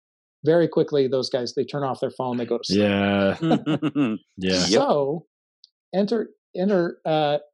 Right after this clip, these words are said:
Speaker 1: twenty seventeen, we're taking four dogs w-, to Serengeti. We get on the ground. It's a, you know, it's a logistical crazy to get four dogs,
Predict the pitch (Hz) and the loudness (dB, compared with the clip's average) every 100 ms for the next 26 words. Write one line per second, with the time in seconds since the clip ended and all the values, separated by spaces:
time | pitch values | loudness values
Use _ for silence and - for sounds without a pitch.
0 | _ _ - 180 165 165 139 123 - 226 | _ _ -4 -2 0 0 -2 -4 -2 0
1 | 147 131 147 _ _ _ _ _ _ _ | 0 -4 -8 _ _ _ _ _ _ _
2 | _ - 151 170 180 - 175 170 147 - | _ -4 2 4 2 0 0 0 -2 2
3 | 170 156 131 139 - 135 _ _ _ - | 2 4 2 -2 -6 -8 _ _ _ -6
4 | 139 151 147 135 117 117 147 _ _ _ | -2 0 0 0 -2 -2 -6 _ _ _
5 | 160 127 156 160 135 139 139 139 127 - | -6 0 0 2 2 0 0 -2 -4 -4
6 | 120 _ _ 156 123 110 - 123 120 131 | -6 _ _ -2 0 0 0 -2 0 0
7 | 123 131 113 107 - - 127 117 117 - | 0 -4 -4 -4 -6 -4 -2 -2 -4 -4
8 | 120 120 - 127 120 120 113 | -2 -2 0 -2 0 0 -2